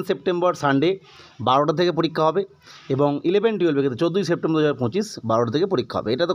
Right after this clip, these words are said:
কনফার্ম ছিলই, অবশেষে জানিয়ে দিল। এবং এই যে ডিউরেশন অফ টাইম যেটা পরীক্ষাটা হবে দেড় ঘন্টা, এক ঘন্টা তা-, তিরিশ মিনিট। এবং ইম্পর্টেন্ট বিষয় যে অ্যাডমিট কার্ড কবে পাওয়া যাবে বা এই সংক্রান্ত যে পরীক্ষার হলে কী কী নিয়ে যাওয়া যাবে, এই সমস্ত বিষয়ে অবশ্যই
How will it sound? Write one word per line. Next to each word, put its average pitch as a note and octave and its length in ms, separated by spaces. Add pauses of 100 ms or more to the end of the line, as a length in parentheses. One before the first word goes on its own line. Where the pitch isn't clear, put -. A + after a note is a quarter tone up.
কনফার্ম C#3 340
ছিলই, F#3 220 (440)
অবশেষে D#3 400
জানিয়ে C3+ 240
দিল। F3+ 80 (480)
এবং C#3+ 120 (160)
এই F#3+ 80
যে G#3+ 120
ডিউরেশন G3 440
অফ F#3 60 (180)
টাইম C#3+ 140 (100)
যেটা B2+ 140 (100)
পরীক্ষাটা B2+ 360
হবে C3+ 140 (200)
দেড় A#2+ 200
ঘন্টা, A2+ 220 (200)
এক A2 120
ঘন্টা A#2+ 240
তা-, A2 120 (100)
তিরিশ A2 240
মিনিট। F3+ 160 (580)
এবং F3+ 100 (140)
ইম্পর্টেন্ট A#3+ 400
বিষয় F#3 200 (100)
যে E3+ 80 (420)
অ্যাডমিট D#3 320
কার্ড F3+ 180
কবে D#3 220
পাওয়া C#3 200
যাবে C#3+ 160 (100)
বা C#3 80 (120)
এই D#3 60 (100)
সংক্রান্ত C#3+ 320 (100)
যে C#3 120
পরীক্ষার C#3 300
হলে C3+ 180
কী D3 120
কী C#3 100
নিয়ে C3+ 140
যাওয়া B2+ 160
যাবে, A#2 200
এই D#3 100
সমস্ত F#3 220 (120)
বিষয়ে D3+ 240 (720)
অবশ্যই G3+ 520